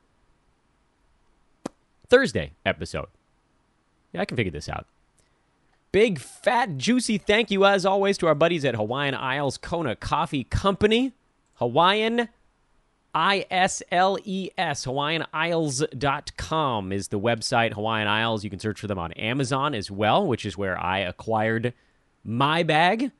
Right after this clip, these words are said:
which you say, "Hey, Dan, I thought you didn't drink coffee." I don't, but I know a lot of people that do, and I bet you do as well. Fantastic gifts now. We've got,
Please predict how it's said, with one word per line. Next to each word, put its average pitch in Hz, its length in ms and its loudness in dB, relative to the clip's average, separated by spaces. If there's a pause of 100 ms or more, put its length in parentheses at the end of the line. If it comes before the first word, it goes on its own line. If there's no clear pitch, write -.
(360)
which 123 320 0
you 117 100 -4
say, 98 220 -4
"Hey, 220 160 0
Dan, 208 240 -2
I 190 60 -4
thought 117 200 -4
you 117 60 -8
didn't 120 160 -6
drink 127 220 -8
coffee." 156 320 -4
I 185 160 8
don't, 196 580 6 (320)
but 190 80 8
I 226 140 8
know 233 240 6
a 226 100 8
lot 269 300 6
of 294 120 2
people 302 340 4
that 208 340 2
do, 214 400 4 (720)
and 107 100 -2
I 113 60 0
bet 131 240 -2
you 143 60 -2
do 127 180 0
as 120 100 -2
well. 143 240 2
Fantastic 139 720 -4
gifts 175 440 0
now. 190 260 4
We've 202 180 -4
got, 117 280 2